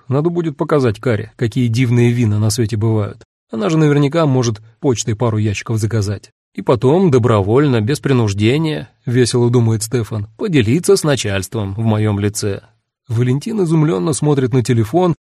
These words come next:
и Стефан смеётся. Думает: Ну, чувак, ты же тут постоянно крутишься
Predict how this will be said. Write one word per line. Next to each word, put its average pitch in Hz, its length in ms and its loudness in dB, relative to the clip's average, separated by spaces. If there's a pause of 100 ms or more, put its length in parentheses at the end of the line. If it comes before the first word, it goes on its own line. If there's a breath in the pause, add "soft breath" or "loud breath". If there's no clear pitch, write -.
и 127 80 -4
Стефан 123 400 -2
смеётся. 113 760 -2
Думает: 110 580 0
Ну, 127 220 4
чувак, 120 540 0
ты 214 160 -8
же 190 80 -4
тут 190 180 -4
постоянно 185 540 2
крутишься 123 500 -2